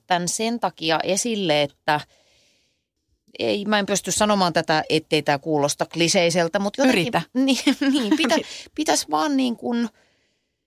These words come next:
Speaker 1: ö, uskaltaa näyttää ja olla ja tehdä. Et ei se sit taas loppujen lopuksi,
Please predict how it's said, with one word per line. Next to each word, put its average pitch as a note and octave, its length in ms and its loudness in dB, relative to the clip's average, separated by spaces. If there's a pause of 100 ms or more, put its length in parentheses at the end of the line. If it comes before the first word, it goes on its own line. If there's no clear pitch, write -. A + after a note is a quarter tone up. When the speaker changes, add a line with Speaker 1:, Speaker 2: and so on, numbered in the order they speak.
(260)
Speaker 1:
ö, - 40 -2 (440)
uskaltaa F3+ 1000 -2
näyttää E3 880 0
ja C#3+ 360 0
olla D3+ 520 0
ja C3+ 260 0
tehdä. E3 420 2
Et D3+ 120 -4
ei D4 100 2
se E4+ 100 -4
sit - 240 -6
taas A3+ 240 0
loppujen E3+ 400 0
lopuksi, C#3 520 -6